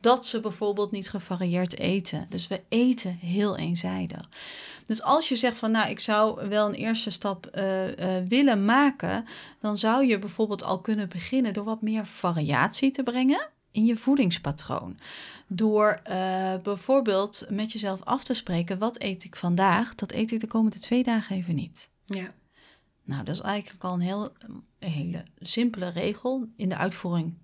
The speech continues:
Speaker 1: zeker lastiger. Ehm, maar als je voor jezelf, eh, als je naar je ontbijt bijvoorbeeld kijkt, als je drie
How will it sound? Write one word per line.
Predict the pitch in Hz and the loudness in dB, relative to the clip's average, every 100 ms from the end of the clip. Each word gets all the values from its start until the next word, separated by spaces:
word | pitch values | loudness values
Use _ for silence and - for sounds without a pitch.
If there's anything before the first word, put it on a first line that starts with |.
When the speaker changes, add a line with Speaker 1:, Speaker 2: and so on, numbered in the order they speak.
| _ _ _ _ | _ _ _ _
Speaker 1:
zeker | - - 208 208 160 | -8 0 2 2 2
lastiger. | 156 - 233 226 330 - - - - - - - | 2 0 -4 -2 -6 -6 -16 -16 -16 -18 -18 -12
Ehm, | - 202 202 202 | -6 -4 -4 -6
maar | 202 202 | -6 -4
als | 233 - | -4 -4
je | |
voor | 226 226 | -2 0
jezelf, | 214 196 214 233 226 - | 2 2 2 0 -2 -10
eh, | - 190 190 | -10 -8 -6
als | 190 - | -6 -4
je | |
naar | 190 185 | -4 -4
je | 185 | -4
ontbijt | 185 185 185 214 | -2 0 0 -2
bijvoorbeeld | - 180 196 190 185 | -6 -6 -4 -4 -6
kijkt, | - 226 196 - | -4 -4 -4 -8
als | 180 | -8
je | 190 | -6
drie | 196 208 277 302 | -2 2 2 2